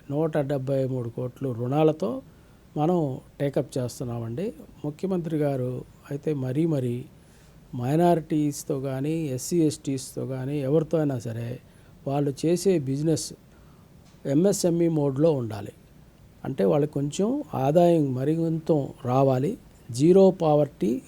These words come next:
మనం అచీవ్ చేయాలనే ఉద్దేశంతో ప్రభుత్వం పనిచేస్తుందండి.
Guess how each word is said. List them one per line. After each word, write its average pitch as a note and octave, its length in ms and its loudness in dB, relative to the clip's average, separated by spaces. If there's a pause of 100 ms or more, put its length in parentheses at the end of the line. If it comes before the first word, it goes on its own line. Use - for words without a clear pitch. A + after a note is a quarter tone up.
(100)
మనం C#3 180 2
అచీవ్ C#3+ 440 0
చేయాలనే C3 400 0
ఉద్దేశంతో C#3+ 840 0 (160)
ప్రభుత్వం C3 420 -4
పనిచేస్తుందండి. B2 1000 -4